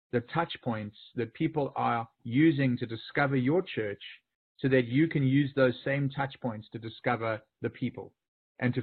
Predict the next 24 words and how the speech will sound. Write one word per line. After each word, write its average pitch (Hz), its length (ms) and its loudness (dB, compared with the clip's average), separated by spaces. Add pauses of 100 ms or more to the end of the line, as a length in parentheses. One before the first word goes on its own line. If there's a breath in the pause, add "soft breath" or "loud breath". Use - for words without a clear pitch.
find 135 240 2
out 131 140 0
where 127 140 4
they're 123 160 2
at 113 200 -6
and 110 120 -6
what 107 200 -6
they're 107 140 -4
doing. 98 320 -12 (320)
And 117 80 -4
if 110 80 -6
we 127 80 4
can 123 120 2
get 117 200 2
that 156 260 4
right, 107 340 -2 (440)
well, 120 140 2
then 123 400 2 (260)
we 120 120 2
really 120 260 2
are 120 220 0
in 120 80 0
a 110 40 -2
place 110 380 -4